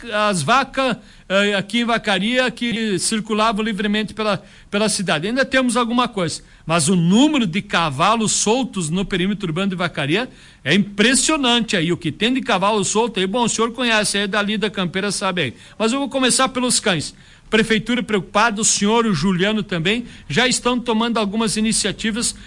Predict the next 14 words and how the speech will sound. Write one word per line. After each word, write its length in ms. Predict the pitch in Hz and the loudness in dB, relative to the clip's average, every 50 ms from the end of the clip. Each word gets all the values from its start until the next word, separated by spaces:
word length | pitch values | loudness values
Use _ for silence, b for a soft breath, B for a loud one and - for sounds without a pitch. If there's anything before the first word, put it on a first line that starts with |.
| B B B | B B B
quanto 260 | - 226 233 - 233 | 0 0 0 0 0
a 40 | 220 | -2
esta 220 | 202 - - 214 | -2 -2 -2 -2
situação 840 | - - - 254 269 262 - 233 202 185 - - - 233 240 254 240 - B B B B B | 0 0 0 -2 -2 -2 0 0 0 2 2 0 2 2 0 0 -2 -6 B B B B B
dos 300 | 156 208 196 - - - | 0 2 2 2 2 0
cães 460 | - - 240 254 262 269 277 269 254 | 0 2 2 4 4 2 2 2 2
soltos 520 | - - - 233 240 254 247 240 - 233 | 2 2 2 2 2 0 0 -2 -4 -4
nas 240 | 226 226 208 170 151 | -2 -2 0 0 -2
ruas 140 | 214 226 190 | -2 -2 -2
de 60 | 208 | -2
Vacaria, 420 | 196 214 202 214 202 190 165 135 117 | -2 -2 -2 0 -2 -2 -2 -2 -2
centro 400 | - - 226 240 233 233 - 202 | -2 0 0 0 0 -2 -2 -2
e 40 | 196 | 0
bairro. 280 | 165 156 139 113 98 | 0 0 -2 -2 -4